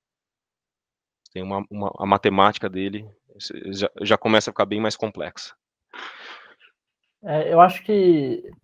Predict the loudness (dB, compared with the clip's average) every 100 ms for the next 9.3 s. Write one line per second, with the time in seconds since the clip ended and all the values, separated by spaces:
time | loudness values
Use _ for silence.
0 | _ -4 -2 -2 -8 -6 -4 0 -2 -2
1 | -8 -8 -6 2 2 2 -6 _ _ _
2 | -6 -2 0 0 -2 -8 -6 0 0 0
3 | _ _ _ -4 0 0 2 4 2 2
4 | 0 0 0 2 2 2 2 2 0 -2
5 | -6 -8 -8 -4 2 2 0 -8 _ _
6 | _ _ -6 -2 0 2 4 4 2 2
7 | 0 0 -2 -6 -4 -2 2 0 0 -6
8 | -6 -4 -4 -2 -4 -6 -6 -8 -4 -4
9 | -4 -8 -14